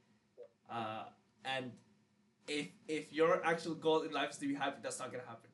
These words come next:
'Cause eventually, not, not to get, like, very sad and deep about it, but, like,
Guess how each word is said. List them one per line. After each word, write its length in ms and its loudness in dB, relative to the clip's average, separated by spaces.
'Cause 220 -2
eventually, 520 0
not, 200 6
not 180 4
to 60 -6
get, 240 2
like, 240 -4
very 460 2
sad 420 2
and 160 2
deep 180 -4
about 240 -6
it, 120 -12
but, 120 -2
like, 200 -2